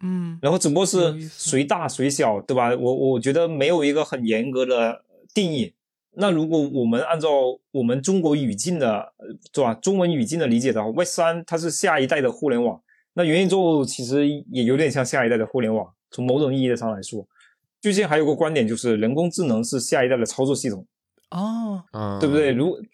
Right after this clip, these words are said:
Speaker 2: 所以，所以这些在中文语境或在语言上面的这种表达，我觉得都是描绘的是一种全新的东西，只是它很难用一种很清晰的边界去把它划分清楚。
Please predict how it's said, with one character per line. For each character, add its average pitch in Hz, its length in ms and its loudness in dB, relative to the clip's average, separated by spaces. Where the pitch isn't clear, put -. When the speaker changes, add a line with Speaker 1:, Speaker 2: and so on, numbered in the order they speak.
Speaker 2:
所 196 220 0
以， 156 120 -4
所 208 220 0
以 180 100 0
这 220 140 -2
些 196 240 0
在 190 220 2
中 220 240 0
文 185 160 2
语 196 120 0
境 147 240 -2
或 147 160 0
在 165 140 2
语 127 260 0
言 107 200 2
上 202 160 0
面 185 120 0
的 107 300 0
这 165 100 -2
种 131 160 0
表 101 200 0
达， 120 240 -4
我 123 120 2
觉 113 140 0
得 127 100 2
都 143 160 0
是 151 140 -2
描 117 240 0
绘 151 140 0
的 120 80 2
是 127 280 0
一 165 100 -6
种 131 200 2
全 117 240 -2
新 190 180 0
的 165 80 2
东 113 160 2
西， 101 260 -6
只 - 140 -8
是 165 340 0
它 185 140 0
很 160 180 0
难 123 180 2
用 160 320 0
一 165 80 -6
种 117 340 0
很 - 260 -2
清 208 220 0
晰 196 140 -2
的 175 100 2
边 151 180 0
界 156 160 2
去 151 240 -2
把 120 140 0
它 113 80 0
划 151 240 0
分 135 160 -2
清 156 180 -4
楚。 - 200 -10